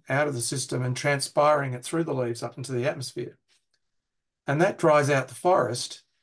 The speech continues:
Now, the water that's generated by forests into water catchments is really critical for human consumption, including the five plus million people of Melbourne. And so really the aim of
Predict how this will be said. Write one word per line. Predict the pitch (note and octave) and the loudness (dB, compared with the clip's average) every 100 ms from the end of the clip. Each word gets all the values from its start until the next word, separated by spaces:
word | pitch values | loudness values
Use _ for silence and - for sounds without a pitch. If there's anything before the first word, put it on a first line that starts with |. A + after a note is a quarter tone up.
| _ _ _ _ | _ _ _ _
Now, | D3 C#3+ | -2 0
the | C#3+ | 0
water | E3 G3+ - F3+ | 2 4 4 2
that's | D3+ D3+ - | 0 -4 -6
generated | - D3+ D#3+ C#3+ C3+ | -2 0 0 0 -2
by | C3+ B2 | -4 -4
forests | A#2 A#2+ B2 C#3 - - - - _ _ _ | -4 -6 -6 -8 -10 -12 -12 -16 _ _ _
into | C#3+ C3 | -6 -4
water | B2+ E3 G3 | 0 0 0
catchments | C#3+ A#2+ - E3+ - - - _ _ _ _ _ _ _ - | -2 -4 -4 -6 -4 -10 -12 _ _ _ _ _ _ _ -6
is | D3+ C#3 | -4 0
really | D#3 G3 E3+ | 2 4 2
critical | D#3 D3 C3+ - | 0 -4 -4 -6
for | - | -6
human | B2+ C#3+ C3 | -8 -6 -4
consumption, | A#2+ A#2 - E3+ - - - _ _ _ _ _ - | -6 -8 -6 -8 -8 -12 -18 _ _ _ _ _ -6
including | D3 C3 D#3+ D#3 C#3 | -4 0 0 2 2
the | C3 B2+ _ - | -2 -4 _ -2
five | B2+ B2+ B2+ - _ _ _ - | 2 2 0 -6 _ _ _ -4
plus | B2+ B2+ - | -2 -2 -2
million | C3 B2+ B2 | -4 -4 -6
people | C3 C3 B2+ | -6 -6 -4
of | B2 | -6
Melbourne. | B2+ D#3 E3 - C3 _ _ _ _ _ _ _ - | -6 -8 -8 -14 -20 _ _ _ _ _ _ _ -6
And | D3 | -4
so | - D#3+ | 2 2
really | D3+ F3 G#3 F3+ | 4 4 4 2
the | E3+ | 2
aim | C#3+ D3+ D3+ | 2 0 -2
of | C3 - | -8 -12